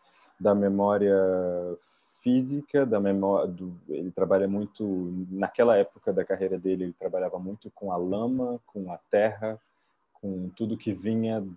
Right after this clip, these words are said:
da, da vivência que ele teve ali naquela região ribeirinha, em Pirapora, Minas Gerais, que é um artista que fez a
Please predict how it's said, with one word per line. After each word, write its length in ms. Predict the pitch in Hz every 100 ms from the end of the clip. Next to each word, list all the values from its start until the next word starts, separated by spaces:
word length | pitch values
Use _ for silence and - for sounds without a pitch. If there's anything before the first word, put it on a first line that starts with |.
| -
da, 640 | 98 95 92 87 85 82 87 85 _ _ _ _ -
da 160 | 101
vivência 460 | 98 98 113 127 -
que 60 | 113
ele 120 | 104
teve 320 | - 110 101
ali 180 | 95 104
naquela 760 | 107 98 104 95 92 87 82 - _ _ _ _ _ _
região 320 | 107 95 101
ribeirinha, 540 | 98 98 107 101 110 107
em 40 |
Pirapora, 440 | 101 101 98 101 101
Minas 240 | 101 101
Gerais, 440 | 110 95 82 -
que 100 | _
é 40 | 92
um 80 | 90
artista 500 | 85 - 98 - 92 87 85 85 _ _ _ _ _ _ _
que 120 | -
fez 600 | - - 107 104 98 87
a 540 | 95 90 85 85 80